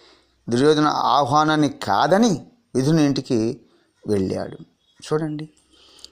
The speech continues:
అక్కడ విదురుడు ఏనాడు కూడా కౌరవుల యొక్క తిండి తినలేదు, తినలేదు.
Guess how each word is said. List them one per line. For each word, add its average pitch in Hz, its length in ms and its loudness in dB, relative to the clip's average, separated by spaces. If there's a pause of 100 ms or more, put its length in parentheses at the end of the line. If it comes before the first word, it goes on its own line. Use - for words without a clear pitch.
(120)
అక్కడ 110 520 -2
విదురుడు 139 300 2
ఏనాడు 156 640 4
కూడా 131 420 0 (460)
కౌరవుల 143 480 2
యొక్క 135 360 0 (520)
తిండి 143 680 0 (600)
తినలేదు, 117 640 2
తినలేదు. 104 640 -8